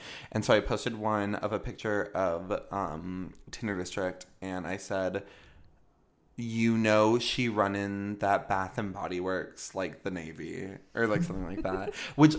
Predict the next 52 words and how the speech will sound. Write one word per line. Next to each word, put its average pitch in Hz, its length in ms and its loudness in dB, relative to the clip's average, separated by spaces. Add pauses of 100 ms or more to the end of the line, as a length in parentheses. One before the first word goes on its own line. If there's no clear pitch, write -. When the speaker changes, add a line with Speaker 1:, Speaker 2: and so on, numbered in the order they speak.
Speaker 1:
honestly, 131 420 4
I 110 200 -2
fumbled 113 320 0
the 135 80 0
bag. 92 320 -4
I 101 160 2
should - 300 -2
have 110 120 -2
said, 143 380 2 (460)
"You 117 160 2
know 107 220 4
she 123 260 -4
running 98 540 -2 (100)
that 92 380 -4
Victoria's 95 760 -4
Secret - 760 -10 (180)
like - 260 -10
the 98 60 -8
Navy." 87 460 -10
And 107 100 0
I 131 60 4
can 240 140 0
admit 135 300 -2
when 226 120 -2
Speaker 2:
Ooh, 302 140 6
that 226 40 8 (100)
Speaker 1:
I - 40 0
Speaker 2:
kinda 330 220 4
upgrades 190 580 2
her 185 160 2
a 180 80 4
little 196 180 4
bit. 185 420 -2
Speaker 1:
That's 120 120 2
what 151 80 2
I'm 151 80 6
saying. 131 420 2
I 113 200 8
can 190 180 -2
admit 95 380 -2
when 113 160 -2
I 95 320 -4
did 101 240 -2
her 90 240 -4
dirty 98 300 -2
and 104 140 0
did 190 120 2
my 185 180 2
Speaker 2:
Respect. 78 160 -4
Speaker 1:
own 90 220 -4
joke 76 400 -6
dirty. 87 500 -6